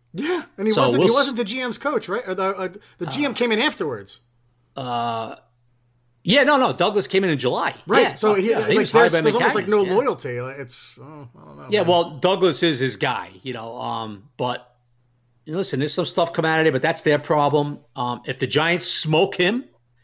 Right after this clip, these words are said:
Speaker 2: Jerry, you know how the Gi-, like I told you that the Jet game is big for Shermer
Speaker 1: Yep.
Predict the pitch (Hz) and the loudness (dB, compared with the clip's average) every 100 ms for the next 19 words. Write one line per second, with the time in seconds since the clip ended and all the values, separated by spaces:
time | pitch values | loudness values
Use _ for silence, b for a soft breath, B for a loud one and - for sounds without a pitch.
0 | b b - 226 156 113 B B B 170 | b b 2 2 2 -4 B B B -2
1 | 240 233 240 175 202 - 156 156 160 - | 0 2 0 -2 -2 -2 -6 -4 -4 -2
2 | 170 156 156 127 113 127 143 - 139 117 | -2 -2 -4 -4 -6 -6 -4 -4 -4 -4
3 | - 135 131 127 143 135 139 | -4 -4 -4 -8 -4 -4 -6